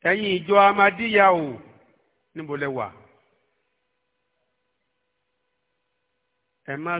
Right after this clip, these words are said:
ṣe ọ̀rọ̀ ní àbetí dídi. Ẹ̀yin náà mọ̀ pé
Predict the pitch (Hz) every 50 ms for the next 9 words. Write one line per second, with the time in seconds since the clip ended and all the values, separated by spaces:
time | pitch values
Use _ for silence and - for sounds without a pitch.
0 | 170 - - - - 131 131 131 127 120 120 117 113 110 113 113 117 123 135 139
1 | 143 147 147 151 156 156 156 - - _ _ _ _ _ _ _ _ _ _ _
2 | _ _ _ _ - 120 117 117 127 120 - - 143 - 135 135 123 113 117 113
3 | 113 _ _ _ _ _ _ _ _ _ _ _ _ _ _ _ _ _ _ _
4 | _ _ _ _ _ _ _ _ 508 _ 508 508 _ 508 494 494 494 494 508 508
5 | 508 508 508 508 508 _ _ _ _ _ _ _ _ _ _ _ _ _ _ _
6 | _ _ _ _ _ 143 135 151 175 208 202 165 147 139 156 175 170 147 - -
7 | 135 127